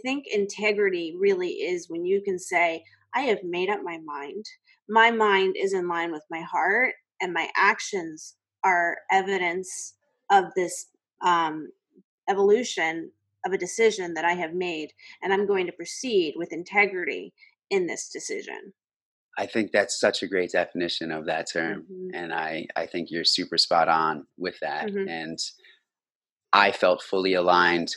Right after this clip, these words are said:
Speaker 2: with myself, and especially with my spirituality, once I went fully vegan.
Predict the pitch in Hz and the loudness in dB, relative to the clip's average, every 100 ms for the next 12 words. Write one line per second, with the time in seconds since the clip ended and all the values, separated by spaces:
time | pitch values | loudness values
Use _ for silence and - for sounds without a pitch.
0 | - 98 - 87 82 - 76 76 - - | 0 2 4 2 2 4 6 6 2 -16
1 | _ _ _ _ - 95 90 - 110 - | _ _ _ _ -2 0 0 4 4 4
2 | 110 98 - 80 - 85 - - 76 76 | 2 2 0 0 0 0 2 6 6 6
3 | 78 - _ _ 87 85 - 78 76 - | 4 -4 _ _ -12 -10 -6 -8 -8 -14
4 | 82 85 82 78 - | -16 -14 -14 -12 -14